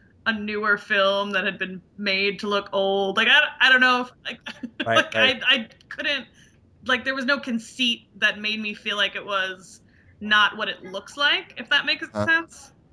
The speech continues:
Speaker 2: Yeah, yeah, for sure. And, and I think that this is also one of those great films that works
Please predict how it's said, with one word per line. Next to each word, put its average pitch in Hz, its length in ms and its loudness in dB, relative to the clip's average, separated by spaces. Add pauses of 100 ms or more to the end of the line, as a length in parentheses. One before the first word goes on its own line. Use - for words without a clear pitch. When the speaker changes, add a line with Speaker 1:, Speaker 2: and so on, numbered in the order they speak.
(1600)
Speaker 2:
Yeah, 151 280 4
yeah, 131 220 4
for 123 200 -4
sure. 147 320 0
And, 123 240 0
and 151 160 2
I 151 80 6
think 208 180 -2
that 160 120 -4
this 127 180 0
is 120 120 -2
also 139 280 2
one 107 220 0
of 110 80 -2
those 101 520 -4 (760)
great 131 380 2
films 98 640 -2
that 98 360 -2 (420)
works 113 800 -2